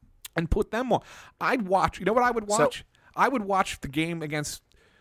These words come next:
Speaker 1: Winnipeg where they lose nine to eight, and Brizgalov after the game says he's lost in the woods. <laughs> Like that,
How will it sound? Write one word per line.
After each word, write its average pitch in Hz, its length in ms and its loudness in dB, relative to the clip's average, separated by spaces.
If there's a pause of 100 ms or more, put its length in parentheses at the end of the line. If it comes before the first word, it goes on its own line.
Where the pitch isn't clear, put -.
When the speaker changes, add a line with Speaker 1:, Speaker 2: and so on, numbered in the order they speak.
(560)
Speaker 1:
Winnipeg 131 800 0 (160)
where 131 140 -4
they 131 160 2
lose 160 380 0
nine 139 320 -2
to 139 60 -2
eight, 120 380 -4 (180)
and 127 160 -2
Brizgalov 131 840 2
after 123 300 -2
the 123 60 -2
game 120 300 -2
says 117 280 -2
he's 110 180 -6
lost 120 300 2
in 110 80 -8
the 110 60 -4
woods. 98 440 -4 (180)
<laughs> - 60 -8 (640)
Like 254 300 4
that, - 240 6